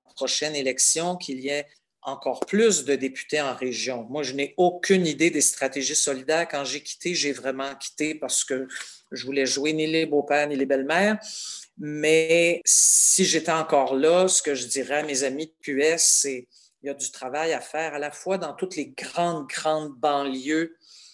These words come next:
de Montréal et de Québec. Et il faut continuer le travail dans les autres régions, là, qui sont des régions moins limitrophes aux très, très grandes villes.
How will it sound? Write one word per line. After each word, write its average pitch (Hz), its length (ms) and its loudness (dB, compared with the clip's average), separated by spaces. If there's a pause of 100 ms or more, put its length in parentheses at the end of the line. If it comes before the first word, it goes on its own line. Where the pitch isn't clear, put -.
(260)
de 147 220 4
Montréal 147 600 2
et 139 60 0
de 131 140 -2
Québec. 139 640 -2 (420)
Et 185 460 4 (100)
il 151 140 -8
faut 165 160 0
continuer 147 680 0
le 151 160 -2
travail 135 580 -2
dans 139 140 -4
les 131 280 0
autres 147 340 0
régions, 127 640 -4
là, 139 240 -2
qui - 100 -2
sont 143 240 2
des 135 120 2
régions 131 460 0
moins 160 360 4
limitrophes 151 960 0
aux 127 100 4
très, 131 300 -2
très 135 240 -2
grandes 127 360 -4
villes. 113 360 0